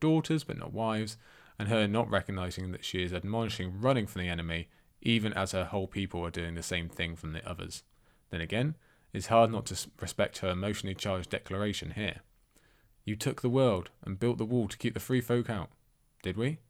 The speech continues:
Sometimes Jon forgot how wild she was, and then she would remind him. "How did that happen?" "The gods made the earth for all men to share. Only when the kings come with their crowns and steel swords,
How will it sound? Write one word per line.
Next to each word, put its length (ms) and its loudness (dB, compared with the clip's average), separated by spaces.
Sometimes 460 -2
Jon 220 -2
forgot 300 -2
how 140 -2
wild 300 0
she 140 -8
was, 300 -8
and 100 -6
then 100 -4
she 120 -2
would 100 -4
remind 340 -4
him. 180 -10
"How 120 0
did 120 0
that 180 2
happen?" 360 -8
"The 80 -2
gods 300 6
made 220 2
the 120 4
earth 180 6
for 100 -4
all 140 4
men 200 4
to 100 -2
share. 400 -2
Only 160 6
when 180 8
the 100 6
kings 320 6
come 160 0
with 80 -6
their 100 -2
crowns 460 0
and 120 -6
steel 320 4
swords, 480 -2